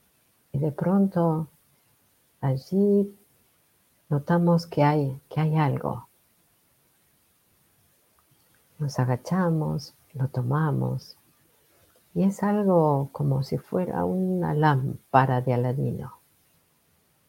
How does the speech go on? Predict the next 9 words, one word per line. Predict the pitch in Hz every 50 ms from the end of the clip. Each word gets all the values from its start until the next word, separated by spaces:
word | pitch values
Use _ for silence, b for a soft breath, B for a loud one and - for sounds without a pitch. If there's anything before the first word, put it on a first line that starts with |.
| _ _ _ _ _ -
La | 127 117
miramos, | 123 127 123 123 139 160 165 165 165 160 151 151 151 147 147 156 156 - - - _ _ _ _ _ _ _ _ _ _ _ _ _ _ _ _ _ _ _ _ _ _ _ _ _ _ _ _ _ _ _ _ -
la | 131
tocamos. | - - - - - - 127 135 143 139 67 65 67 65 64 - - 139 - - - _ _ _ _ _ _ _ _ _ _ _ _ _ _ _ _ _ _ _ _ _ _ _ _ _ _ _ _ _ _ _ _ -
En | 156
la | 156 156
medida | 156 156 156 156 170 180 185 190 180
en | 175 170
que | 175 - 165 156 151 147 143 139 139 143 139